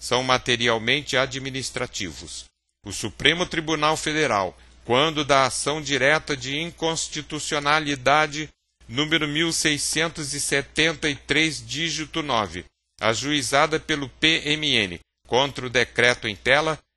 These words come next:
entendeu que o respectivo ato não tem natureza normativa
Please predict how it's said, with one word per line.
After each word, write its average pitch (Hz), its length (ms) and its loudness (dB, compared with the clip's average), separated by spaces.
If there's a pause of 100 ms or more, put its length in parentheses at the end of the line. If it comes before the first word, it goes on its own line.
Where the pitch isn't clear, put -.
(120)
entendeu 139 600 2
que 170 160 -4
o 151 40 2
respectivo 143 920 -4
ato 156 280 4
não 139 200 -4
tem 143 200 -2
natureza 127 600 0
normativa 110 840 -4